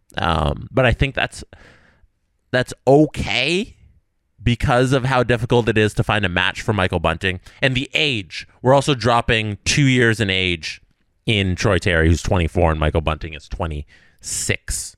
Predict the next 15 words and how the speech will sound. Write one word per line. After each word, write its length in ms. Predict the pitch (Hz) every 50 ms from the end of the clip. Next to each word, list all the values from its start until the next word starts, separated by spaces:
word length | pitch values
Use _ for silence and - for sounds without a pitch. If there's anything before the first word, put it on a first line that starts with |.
| _ _ _ _ _ _ _ _ _ -
The 140 | 110 135 143
Leafs, 380 | 147 160 180 190 190 - -
I 160 | 147 - 139
think, 240 | 131 - 147 131 120
would 100 | 131 123
be 140 | 113 117 113
very 440 | 104 98 101 113 131 156 170 190 185
happy 560 | 180 131 110 104 101 - 104 92 87 90 92 _ _ _ - - -
because 240 | 113 113 117 101
Michael 260 | 101 107 123 135 151 127
Bunting's 420 | 123 123 120 123 120 104 95 92
next 480 | 95 98 98 107 120 135 - - - -
contract 720 | - - 127 117 107 107 101 120 104 87 87 90 - - -
is 180 | 113 104 82
gonna 400 | 82 107 95 95 87 90 69 55